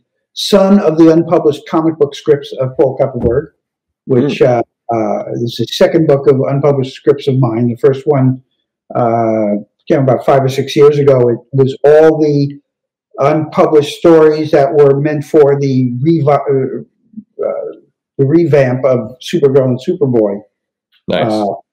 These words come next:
Speaker 1: through Crisis, but it
Speaker 3: Yeah.
Speaker 1: got nipped in the bud because of Crisis. So
Speaker 2: Mm-hmm.
Speaker 1: I, um, five scripts that were never, well, two were drawn, but, uh, never published. And, uh, so I print those scripts.
Speaker 2: Yeah.
Speaker 1: Second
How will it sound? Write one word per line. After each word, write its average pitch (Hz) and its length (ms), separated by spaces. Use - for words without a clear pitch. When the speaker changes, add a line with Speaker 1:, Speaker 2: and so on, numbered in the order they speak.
Speaker 1:
through 156 140
Crisis, 139 680
but 131 420
it 123 100
Speaker 3:
Yeah. - 60
Speaker 1:
got 135 200
nipped 143 140
in 135 60
the 127 100
bud 123 220
because - 320
of 120 80
Crisis. - 520
So - 140
Speaker 2:
Mm-hmm. 123 220
Speaker 1:
I, - 440
um, 107 360
five 123 320
scripts - 380
that 127 140
were 131 120
never, 117 340
well, 147 220
two 277 140
were 208 200
drawn, 127 540
but, 123 300
uh, 131 120
never 139 340
published. 120 460
And, 113 420
uh, 107 340
so 117 180
I 104 60
print 143 200
those 139 260
scripts. - 360
Speaker 2:
Yeah. 165 120
Speaker 1:
Second 170 280